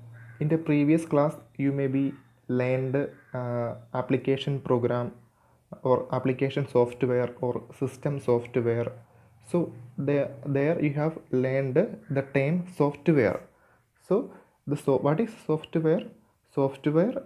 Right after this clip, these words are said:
uh, is a set of programs designed for a particular use. We know that, uh, we have learned operating system.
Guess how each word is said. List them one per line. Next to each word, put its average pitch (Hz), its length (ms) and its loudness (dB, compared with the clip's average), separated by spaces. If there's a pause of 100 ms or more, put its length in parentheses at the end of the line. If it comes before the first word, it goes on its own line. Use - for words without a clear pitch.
uh, 156 300 -4
is 160 180 0
a 175 80 2
set 156 300 -2
of 165 240 0
programs 120 640 0 (380)
designed 135 520 -2
for 135 260 0
a 156 60 0
particular 135 640 -2
use. 113 300 -2 (420)
We 135 140 2
know 127 200 0
that, 139 300 0
uh, 120 460 -2
we 127 120 0
have 135 200 -2 (120)
learned 123 440 0
operating 135 580 2
system. 120 560 -6